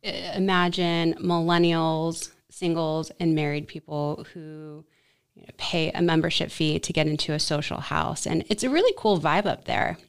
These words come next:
mean, it's hard to get in. You have to be accepted. But imagine, like, there's a restaurant, but there's, like, lounge areas with a D J and T Vs. It's a great spot to watch football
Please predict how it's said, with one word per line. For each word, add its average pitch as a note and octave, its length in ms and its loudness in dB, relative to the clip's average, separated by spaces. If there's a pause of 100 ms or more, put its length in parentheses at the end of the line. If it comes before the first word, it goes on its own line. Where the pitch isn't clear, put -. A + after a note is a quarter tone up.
(120)
mean, E3+ 100 -2
it's E3+ 100 -6
hard E3+ 200 2
to G#3 80 2
get F#3+ 200 2
in. D#3 420 2 (540)
You E3 100 -6
have E3+ 220 -2
to - 80 -6
be F#3+ 160 4
accepted. D#3 840 0 (880)
But G3+ 220 0
imagine, F3+ 800 2 (220)
like, F3+ 120 -12
there's F#3 160 2
a F3 80 0
restaurant, E3 760 0
but F3+ 120 -6
there's, E3+ 320 -2
like, D#3 200 -8
lounge D#3+ 480 -2
areas D#3+ 600 -6
with - 140 -14
a D#3 60 -8
D E3+ 220 -10
J D#3+ 320 -4
and D#3 160 -4
T E3 260 -2
Vs. D#3 360 -4
It's - 140 -10
a F3 40 -10
great G3+ 220 -6
spot - 320 -6
to D3+ 420 -6 (240)
watch - 260 -6
football G3 800 0